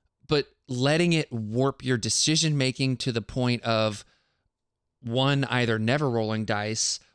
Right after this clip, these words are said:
or two, rolling dice expecting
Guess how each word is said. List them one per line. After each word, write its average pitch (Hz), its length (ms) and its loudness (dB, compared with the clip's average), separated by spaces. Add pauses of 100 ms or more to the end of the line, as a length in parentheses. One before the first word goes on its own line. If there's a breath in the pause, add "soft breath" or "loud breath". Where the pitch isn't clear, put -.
(120)
or 120 220 2
two, 123 640 2 (340 soft breath)
rolling 131 400 2
dice 127 460 0
expecting 120 800 -4